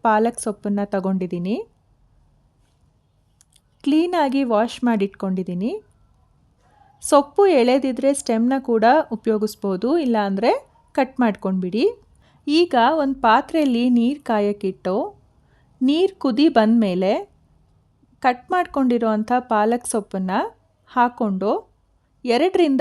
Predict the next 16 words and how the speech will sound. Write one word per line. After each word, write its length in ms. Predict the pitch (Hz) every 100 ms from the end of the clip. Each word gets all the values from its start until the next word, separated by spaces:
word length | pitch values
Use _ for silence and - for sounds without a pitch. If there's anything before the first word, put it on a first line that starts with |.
| 277
ಮೂರು 320 | 262 240 247
ನಿಮಿಷ 300 | 220 196 - 247 480 _ _ -
ಬೇಯಿಸ್ಕೋಬೇಕು. 880 | 226 220 - 190 180 175 175 180 _ _ _ _ _ _ _ _ _ _ _ _ _ _ _ _ _ _ _ _ _ _ _ _ _ _ _ _ _ _ _ _
ಹೀಗೆ 280 | 330 339
ಮಾಡೋದ್ರಿಂದ 640 | 285 233 247 330 254 208 190 226
ಪಾಲಕ್ 460 | - 254 277 294
ಪರೋಟ 300 | 262 240 233 226
ಮಾಡಿದಾಗ 560 | 220 208 202 185 175 185 208 403 - _ _ _ _ _ _
ಕಲರ್ 340 | 269 262 359
ಚೆನ್ನಾಗಿ 420 | 359 269 226 240 214
ಬಿಟ್ಕೊಳ್ಳುತ್ತೆ, 680 | 214 - 196 190 - 214
ಹಾಗೆ 460 | 302 233 214 208 294
ಸೊಪ್ಪಿಂದು 680 | - 233 - 349 294 233 269
ಹಸಿ 340 | 247 202 262
ವಾಸನೆ 500 | 233 202 196 226 277
ಇರೋದಿಲ್ಲ. 440 | 294 208 185 175